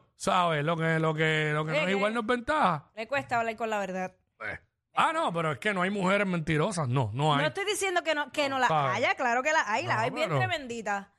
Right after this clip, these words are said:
Speaker 1: Ah, pero
Speaker 2: Pero
Speaker 1: lo que pasa es que aquí, eh, estamos en un momento en, en la sociedad donde todo lo, lo negativo lo tienen los hombres.
Speaker 2: No, no, no, no.
Speaker 1: Y la realidad es
Speaker 2: No, y
Speaker 1: que
Speaker 2: yo, y, y, y yo soy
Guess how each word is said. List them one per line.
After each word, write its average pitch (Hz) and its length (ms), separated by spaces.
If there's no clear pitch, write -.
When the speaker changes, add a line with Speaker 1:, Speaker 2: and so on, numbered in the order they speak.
Speaker 1:
Ah, 127 100
pero 208 80
Speaker 2:
Pero 262 60
Speaker 1:
lo 233 40
que 208 80
pasa 185 160
es 214 60
que 262 120
aquí, 226 320
eh, 196 260
estamos 190 420
en 208 60
un 226 160
momento 240 420
en, 240 220
en 220 160
la 226 120
sociedad 226 500
donde 196 420
todo 180 400
lo, 233 260
lo 226 140
negativo 226 480
lo 226 100
tienen 226 220
los 175 160
hombres. 254 340
Speaker 2:
No, 240 340
no, 220 160
no, 190 140
no. 196 100
Speaker 1:
Y 240 80
la 185 160
realidad 175 440
es - 40
Speaker 2:
No, 330 100
y 370 40
Speaker 1:
que 233 500
Speaker 2:
yo, 170 140
y, 247 180
y, 302 120
y 247 80
yo 349 160
soy 415 140